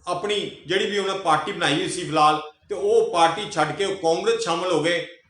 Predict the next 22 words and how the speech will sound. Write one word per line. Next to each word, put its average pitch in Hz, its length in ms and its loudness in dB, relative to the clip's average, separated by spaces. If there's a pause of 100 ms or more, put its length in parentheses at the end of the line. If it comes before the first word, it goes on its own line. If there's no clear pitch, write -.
(140)
ਤੇ 196 380 0
ਉਹਨਾਂ 214 300 2
ਨੂੰ 196 360 -2
ਕਾਂਗਰਸ 165 540 0
ਨੇ 208 400 -4 (200)
ਉੱਥੋਂ 190 400 -2
ਟਿਕਟ 165 220 0
ਦੇ 143 180 -2
ਕੇ 208 200 -2
ਲੋਕ 143 240 0
ਸਭਾ 160 200 0
ਚੋਣ 135 320 -6
ਦੇ 131 100 -2
ਵਿੱਚ 139 160 -6
ਪਟਿਆਲਾ 135 440 -2
ਤੋਂ 139 160 -4
ਉਤਾਰਿਆ 185 440 4
ਹੋਇਆ 117 240 -4
ਹੈ। 98 240 -14 (840)
ਤੇ 247 160 2
ਗੱਲ 220 220 4
ਕਰੀਏ 240 600 4